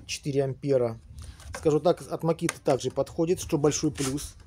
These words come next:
Я могу вот сюда поставить от Makita аккумулятор, хотя он, э, на восемнадцать вольт, но он отлично работает. Итак, в чем преимущество данной, э, воздуходувки от макитовской? Здесь есть два съемных патрубка.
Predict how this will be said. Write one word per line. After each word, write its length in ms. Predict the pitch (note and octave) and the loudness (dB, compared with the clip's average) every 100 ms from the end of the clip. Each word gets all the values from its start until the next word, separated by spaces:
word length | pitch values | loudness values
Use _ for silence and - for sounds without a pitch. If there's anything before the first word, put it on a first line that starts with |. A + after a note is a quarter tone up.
| - | -6
Я 100 | C#3 | -4
могу 160 | C3 | -4
вот 100 | C3+ | -4
сюда 200 | - C3+ | -4 -4
поставить 460 | B2 B2+ - B2 G#2+ | -4 -4 -2 -4 -4
от 100 | - | -6
Makita 400 | A#2+ - G#2+ G2 | -10 -10 -12 -12
аккумулятор, 560 | - F#2+ G#2 D3+ D#3+ | -10 -8 -6 -4 -6
хотя 260 | D3 A2+ C#3+ | -6 -4 -4
он, 260 | A#2 A2 G2+ | -4 -8 -14
э, 160 | B2 G#2+ | -10 -8
на 140 | A2+ | -4
восемнадцать 520 | A#2+ D3 D#3 G3 G3 | -6 -6 -6 -6 -6
вольт, 200 | F3 E3+ - | -6 -6 -6
но 240 | C3 C#3+ D3 | -6 -4 -2
он 220 | B2+ A2 | -4 -8
отлично 480 | A#2 C3 A#2+ A2+ A2+ | -8 -12 -14 -10 -8
работает. 480 | C#3 F#3+ F#3+ C3+ B2 - _ - - - - - - - - | -8 -10 -10 -14 -14 -20 _ -20 -20 -20 -20 -20 -14 -14 -8
Итак, 260 | F3 F3+ - | 0 0 2
в 20 | |
чем 200 | G#3+ G3 | 2 4
преимущество 560 | F#3+ G#3+ G3 D#3 - | 6 6 4 2 0
данной, 420 | D#3 D#3+ D3 B2+ A#2 | 2 4 2 0 -6
э, 60 | - - - - C3 C3 B2+ A#2+ A#2+ A#2 A2 | -8 -20 -18 -12 -10 -8 -8 -8 -10 -12 -10
воздуходувки 640 | B2 C3 C#3 D#3+ E3+ G3 D#3+ | -6 -4 -2 0 -2 -4 -4
от 180 | D3 D3 | -4 -2
макитовской? 680 | D3+ D#3+ D3 A#2+ A4 G#2+ G3+ G#4+ F#4 A4 F4+ G#4+ | -2 -2 -2 -2 -4 -8 -8 -10 -10 -12 -10 -10
Здесь 520 | B2 C#3+ G3 G3+ - | -8 0 2 2 0
есть 520 | D3+ D#3+ E3 - B2+ | 2 2 2 -4 -10
два 240 | B2 D#3 D#3+ | 2 4 2
съемных 640 | - C#3+ C#3+ C#3+ D3 - - - - | 0 0 0 0 -4 -8 -12 -8 2
патрубка. 500 | D3 C#3 A#2+ - - | 4 4 -2 -8 -10